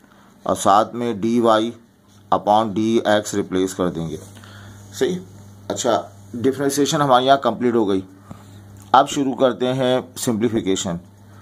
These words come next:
आइसोलेट करना है, इकट्ठा करना है डी वाई और डी एक्स को। तो डी वाई और डी एक्स वाली पार्टी को उधर शिफ्ट कर दें, ये मल्टीप्लाई होगा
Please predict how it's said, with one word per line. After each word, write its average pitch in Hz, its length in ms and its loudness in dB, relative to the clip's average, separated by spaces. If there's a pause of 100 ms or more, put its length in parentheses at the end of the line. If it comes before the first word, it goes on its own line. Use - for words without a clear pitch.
(340)
आइसोलेट 127 560 2
करना 123 360 4
है, 127 220 0
इकट्ठा 120 460 0
करना 101 360 0
है 90 240 -6 (340)
डी 98 220 0
वाई 120 200 4
और 117 180 0
डी 98 160 -4
एक्स 92 180 -6
को। 90 180 -10 (800)
तो 117 200 4
डी 117 240 2
वाई 127 160 6
और 127 160 2
डी 123 120 4
एक्स 127 180 0
वाली 123 180 2
पार्टी 113 340 2
को 113 100 0
उधर 120 160 2
शिफ्ट 117 240 -4
कर 120 140 2
दें, 113 160 -2 (680)
ये 113 140 0
मल्टीप्लाई 120 560 2
होगा 117 340 4